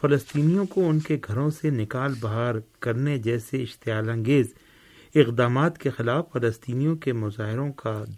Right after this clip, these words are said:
دائرہ وسیع ہو گیا ہے۔ مظاہرہ کرنے والے فلسطینیوں پر صہیونی فوجیوں کے حملوں اور جھڑپوں کا دائرہ بھی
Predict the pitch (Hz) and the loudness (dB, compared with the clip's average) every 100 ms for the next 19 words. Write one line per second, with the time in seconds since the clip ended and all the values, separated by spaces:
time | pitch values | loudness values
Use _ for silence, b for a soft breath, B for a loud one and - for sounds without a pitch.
0 | - 120 110 139 175 117 113 - 110 104 | -2 0 0 0 -2 -2 -2 -2 -6 -6
1 | - 110 107 113 104 110 - _ B B | -4 -4 -2 -4 -2 -2 -4 _ B B
2 | B B B B - 147 135 123 123 117 | B B B B 4 6 8 6 2 2
3 | 117 117 110 110 110 117 - 117 110 - | 0 0 0 0 0 0 0 -4 -4 -4
4 | 117 110 117 127 123 110 143 185 B B | -4 -2 -2 -2 -4 0 0 0 B B
5 | B _ - 156 151 156 151 135 131 147 | B _ 2 6 8 6 4 4 4 2
6 | 190 160 147 139 117 87 120 113 127 185 | 0 2 4 4 4 2 0 0 0 -2
7 | - 123 117 110 98 - 117 120 - 160 | -2 0 2 0 -4 -8 -4 -4 0 -2
8 | 156 107 104 110 131 147 110 107 | 0 -2 0 2 4 2 2 -2